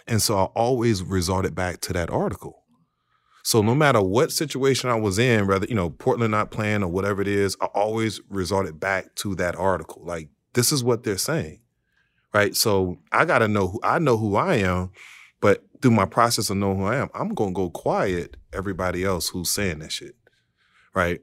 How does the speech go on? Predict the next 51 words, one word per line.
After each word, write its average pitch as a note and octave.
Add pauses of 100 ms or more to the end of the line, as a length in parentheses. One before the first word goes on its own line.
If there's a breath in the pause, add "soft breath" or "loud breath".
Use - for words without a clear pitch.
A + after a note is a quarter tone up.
(160)
And G#2
then G#2+
I F2+
realized, G2
it's F#2+
funny A2+ (480 loud breath)
that G2+
we've G2
been F2
talking C3
about F2
this. E2
I F2+
remember G2+ (800)
the G#2+
year G#2+
I G2
was F#2
up F#2
for -
M F#2+
V E2
P, G2 (600)
it G2+
was F2+
an E2+
article G2
written F2
about E2
me F2 (340)
about E2 (260)
lack D2+
of F#2+
leadership. E3
And F#2+
I A#2
was G#2
like, F2+ (460)
"Oh, A2
this G#2+
is -
what F#2+
this F2
is." G2 (500 soft breath)
They're G2
always F#2
gonna F#2+
find F#2
something E2+
to E2
say, D#2+